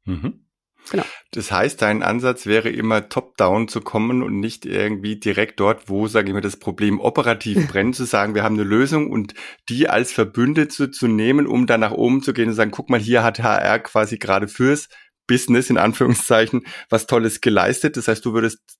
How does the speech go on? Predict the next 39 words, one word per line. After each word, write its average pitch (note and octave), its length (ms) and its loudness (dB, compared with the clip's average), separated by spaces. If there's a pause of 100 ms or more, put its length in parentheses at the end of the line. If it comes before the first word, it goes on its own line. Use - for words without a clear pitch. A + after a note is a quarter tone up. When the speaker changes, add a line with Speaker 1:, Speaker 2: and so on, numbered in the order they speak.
Speaker 1:
den G#2 140 2
Ansatz G#2+ 300 2
von - 120 -4
oben F2 240 -2
kommen. D2+ 240 -12 (560)
Speaker 2:
Äh, G#3 260 2
nein. E3+ 220 -2 (300)
Ich - 240 -4
würde, B3+ 480 0
das G3+ 300 -2 (140)
habe A3 200 0
ich A3+ 100 -4
versucht G3 340 -4
zu - 80 -8
erklären G3 380 0
mit F3 100 0
dem F3+ 140 2
strategischen G#3 600 0
und E3 120 0
dem E3+ 100 0
People-Thema. D3+ 680 -2
Ich - 140 -8
würde G#3+ 160 4
Speaker 1:
Mhm. F#3 40 2
Speaker 2:
das F3+ 160 -4
Strategische C4 720 -2
würde G#3 140 0
ich - 120 -6
immer G3 360 2 (340)
mir G3 160 4
von F3+ 200 0
oben A3+ 300 2 (120)
holen, G3+ 320 4 (260)
wo F3+ 140 2
soll F#3 200 4
Speaker 1:
Mhm. G3+ 60 2
Speaker 2:
die G3 80 2
Reise F3 340 0
hingehen? C4 500 -2